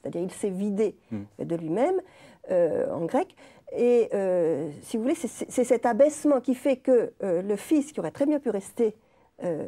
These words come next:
Speaker 1: uniquement fils de Dieu, s'est abaissé, s'est vidé un petit peu, en quelque sorte, pour, pour se mettre à notre niveau, pour devenir l'un d'entre nous. Et c'est ça que, que, que ça veut dire. Il descendit du ciel, ça veut dire qu'il n'a pas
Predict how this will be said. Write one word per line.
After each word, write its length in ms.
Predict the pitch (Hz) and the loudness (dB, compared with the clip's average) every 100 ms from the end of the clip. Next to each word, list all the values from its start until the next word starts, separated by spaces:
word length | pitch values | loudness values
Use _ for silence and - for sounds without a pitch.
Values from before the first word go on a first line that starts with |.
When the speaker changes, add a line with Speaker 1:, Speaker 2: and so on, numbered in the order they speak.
| - | 0
Speaker 1:
uniquement 500 | 254 247 233 247 208 | 4 4 2 0 0
fils 300 | 180 - 185 | -2 -8 -6
de 80 | 185 | -4
Dieu, 220 | 190 277 427 - _ | 0 0 0 -6 _
s'est 200 | - 254 - - | 0 0 0 0
abaissé, 600 | 302 302 294 - 330 285 | 2 4 2 2 0 0
s'est 180 | 247 | 0
vidé 580 | 214 240 330 349 320 311 | 0 2 2 4 4 4
un 100 | 247 | 2
petit 220 | 233 - | -2 -8
peu, 280 | 220 247 214 - _ | -2 0 0 -2 _
en 80 | 196 | -8
quelque 240 | 185 196 202 | -6 -4 -4
sorte, 280 | - 294 - | 0 -2 0
pour, 260 | 311 294 - _ _ - | 0 0 -4 _ _ -8
pour 140 | 233 | -6
se 140 | - | 0
mettre 340 | 247 285 285 - - | 4 4 2 -6 -2
à 80 | |
notre 300 | 240 220 - | 0 0 0
niveau, 200 | 220 233 | -2 -2
pour 160 | 381 240 | 0 2
devenir 460 | 247 262 262 302 233 | 4 6 4 4 4
l'un 300 | 254 349 330 _ | 4 4 0 _
d'entre 380 | 220 233 233 - | -4 -2 0 0
nous. 180 | 214 196 - - | -2 -4 -10 -6
Et 60 | |
c'est 100 | 226 | -4
ça 180 | 240 302 | 0 0
que, 300 | 190 190 170 | 0 -2 -4
que, 140 | - | -4
que 220 | 202 - 214 | -6 -4 -4
ça 120 | 220 | -2
veut 140 | 214 | -2
dire. 120 | 220 | -2
Il 120 | 202 190 | -4 0
descendit 400 | 277 277 240 214 | 0 2 -2 -2
du 120 | 196 | -6
ciel, 280 | - 277 330 | 0 0 2
ça 140 | 214 | -2
veut 80 | 190 | -2
dire 120 | 262 | -2
qu'il 160 | - 226 | -2 -2
n'a 120 | 185 | -2
pas 260 | - 302 | 0 -2